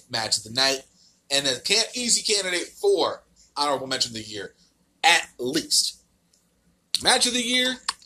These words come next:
mm, not so much. But honorable mention, abso-fucking-lutely, without question. Th-, this was about as competitive as you can get. This, both women's matches,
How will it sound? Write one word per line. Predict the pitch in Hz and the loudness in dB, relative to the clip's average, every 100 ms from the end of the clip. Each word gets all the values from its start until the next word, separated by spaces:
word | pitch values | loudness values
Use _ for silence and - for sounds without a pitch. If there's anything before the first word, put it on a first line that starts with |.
| _ _ - _ _ - | _ _ -20 _ _ -10
mm, | 139 151 156 156 156 151 | -8 -8 -8 -8 -10 -4
not | 151 | -2
so | - | -2
much. | - - _ _ _ _ - - _ _ - _ _ _ - - - - _ _ _ - _ _ | -6 -14 _ _ _ _ -20 -20 _ _ -20 _ _ _ -16 -16 -16 -18 _ _ _ -20 _ _
But | 123 | 0
honorable | 135 135 139 | 2 4 4
mention, | 147 156 180 180 - - - - - - _ - - - - | 4 4 2 0 -6 -18 -20 -18 -16 -16 _ -18 -16 -12 0
abso-fucking-lutely, | 131 151 - - 131 131 135 120 104 82 76 - _ _ - | 2 4 0 0 2 2 2 -2 -4 -8 -12 -16 _ _ -2
without | 120 139 - | 4 4 4
question. | 131 117 - - _ - - - - - _ _ _ _ _ _ _ _ - | 4 4 -4 -12 _ -8 -8 -12 -18 -20 _ _ _ _ _ _ _ _ 2
Th-, | 151 175 | 2 4
this | 143 170 | 4 6
was | 170 139 | 4 4
about | 131 127 | 4 4
as | - | 2
competitive | 117 143 147 143 | 2 2 4 2
as | 120 | 0
you | 127 | -6
can | 120 | -6
get. | 104 90 73 - | -4 -4 -4 -2
This, | 135 - | 2 2
both | - - - 208 330 - - | 0 -12 4 6 6 2 -4
women's | 156 254 277 170 | 0 0 0 2
matches, | 208 202 175 143 - - | 4 4 2 0 -2 -6